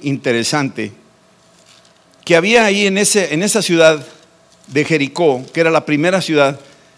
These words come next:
que el pueblo de Israel iba a entrar.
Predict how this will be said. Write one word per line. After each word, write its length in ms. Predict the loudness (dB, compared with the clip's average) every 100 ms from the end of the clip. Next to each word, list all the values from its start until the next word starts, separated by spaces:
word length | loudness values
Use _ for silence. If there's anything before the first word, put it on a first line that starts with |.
| _ _ _
que 80 | -4
el 60 | -2
pueblo 180 | -2 0
de 60 |
Israel 260 | 2 2 2
iba 340 | 2 0 0 -10 _ _ _ -10
a 120 | -6
entrar. 600 | -4 0 2 2 -2 -14